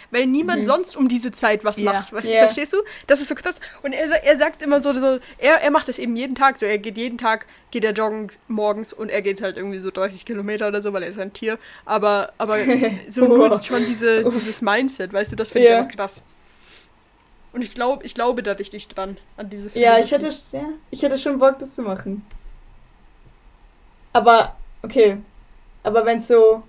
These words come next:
Speaker 3: wir könnten es ja so machen, zum Beispiel, dass wir es die Ferien durch, durchziehen, einfach diese zwei Wochen. Oder
Speaker 1: Aber
Speaker 3: wenn's
Speaker 1: zum, boah, zwei, oder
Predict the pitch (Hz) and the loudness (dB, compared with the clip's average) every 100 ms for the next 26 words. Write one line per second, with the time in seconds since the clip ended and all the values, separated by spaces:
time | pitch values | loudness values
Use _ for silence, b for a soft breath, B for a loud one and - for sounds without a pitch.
0 | _ _ _ _ _ _ _ - - - | _ _ _ _ _ _ _ -20 -20 -20
1 | - - - - _ - 226 233 269 269 | -20 -20 -20 -20 _ -14 -8 -2 0 2
2 | 262 262 247 220 - 247 254 247 233 233 | 2 4 2 2 0 0 0 -2 -4 -6
3 | 226 226 220 220 220 220 214 - 208 - | -6 -6 -4 -2 -2 -4 -6 -10 -8 0
4 | 214 202 190 185 185 190 - 196 190 - | 2 2 -2 -4 -6 -10 -6 -4 -4 -6
5 | 185 190 202 - 196 - - - - 240 | -12 -12 -12 -12 -12 -12 -10 -10 -12 -14
6 | - _ - - - - 202 196 190 196 | -18 _ -20 -20 -20 -6 0 0 0 -4
7 | - - - _ _ - 220 202 196 202 | -12 -20 -20 _ _ -8 -4 -2 -4 -8
8 | - - 196 180 - - 202 - B - | -14 -12 -10 -10 -10 -12 -12 -12 B -2
9 | 262 285 | 2 2